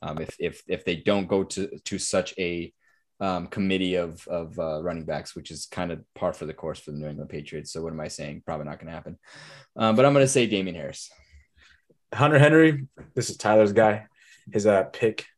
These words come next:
Speaker 2: I remember from back in the day. Tight end thirteen, A D P twen-, one twenty-nine. He was very effective as a pass catcher when he was with the Chargers, and he finished as tight end number ten last season.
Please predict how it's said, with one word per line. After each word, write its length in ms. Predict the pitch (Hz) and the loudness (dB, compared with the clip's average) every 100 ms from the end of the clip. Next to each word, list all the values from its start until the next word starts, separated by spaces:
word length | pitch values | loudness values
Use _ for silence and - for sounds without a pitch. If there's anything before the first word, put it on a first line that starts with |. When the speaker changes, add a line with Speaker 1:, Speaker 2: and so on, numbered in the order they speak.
| _ | _
Speaker 2:
I 80 | - | -8
remember 240 | 101 101 95 | -2 -2 -2
from 140 | 104 | 0
back 200 | 101 101 | 0 2
in 60 | 104 | 2
the 60 | |
day. 240 | 104 104 104 - - - _ | 6 6 4 -10 -20 -20 _
Tight 180 | 180 196 | 4 6
end 160 | 190 | 6
thirteen, 460 | 165 185 185 202 180 | 6 6 4 0 2
A 120 | 156 | 4
D 100 | 170 | 2
P 220 | 151 175 147 | 0 -2 -6
twen-, 360 | - 160 139 - | -4 -6 -6 -2
one 180 | 139 147 | 2 2
twenty-nine. 760 | 139 151 147 131 135 117 85 - _ _ _ | 2 -2 2 2 2 2 -2 -12 _ _ _
He 60 | |
was 120 | 143 110 | -2 4
very 200 | 131 135 | 6 6
effective 380 | 127 123 120 | 2 -2 -2
as 80 | 110 | -4
a 40 | 104 | -6
pass 320 | - 113 - | 0 0 2
catcher 320 | 113 - 107 | -2 0 0
when 140 | 104 | 2
he 140 | 101 101 | 0 -2
was 120 | 95 - | -6 -8
with 100 | 101 | -8
the 80 | |
Chargers, 540 | 87 131 131 135 127 - _ _ - | -2 4 4 6 2 0 _ _ -6
and 100 | 117 | -4
he 60 | |
finished 260 | 107 147 135 | 0 0 0
as 80 | 127 | 0
tight 240 | - 127 | 2 2
end 200 | 117 110 | 2 0
number 240 | 107 101 101 | 0 0 -4
ten 260 | - 104 | -2 -2
last 240 | 98 92 - | -2 -2 -2
season. 380 | 107 98 82 | -2 -2 -6